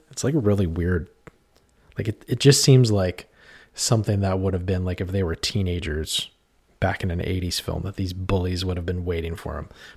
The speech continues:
But th-, these are criminals, and they, they attack them. And at one point I thought, "Oh, she just found out she's pregnant and she's gonna get raped." And I, I started wincing, and I'm glad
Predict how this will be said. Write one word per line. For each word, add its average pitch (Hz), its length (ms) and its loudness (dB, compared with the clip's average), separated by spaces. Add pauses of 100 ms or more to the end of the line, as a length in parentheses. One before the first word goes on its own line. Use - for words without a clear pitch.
But - 140 -10
th-, 127 180 0
these 113 260 0
are 147 80 4
criminals, 107 640 -2
and 87 180 -8
they, 120 320 0 (200)
they 110 120 2
attack 120 480 2
them. 131 160 6
And 90 140 2
at - 500 -14
one 113 320 6
point 90 240 2
I 85 60 0
thought, 87 260 0
"Oh, 87 300 2
she - 240 -2
just 98 240 0
found 98 180 0
out 85 140 0
she's - 160 -4
pregnant 95 380 -2
and 87 80 -2
she's 90 200 -4
gonna 85 160 -4
get 80 180 -4
raped." 85 380 -4
And 82 80 -2
I, 80 300 -2
I 87 80 -4
started 92 380 2
wincing, 85 420 -2
and 80 80 -4
I'm 87 120 -4
glad 98 540 2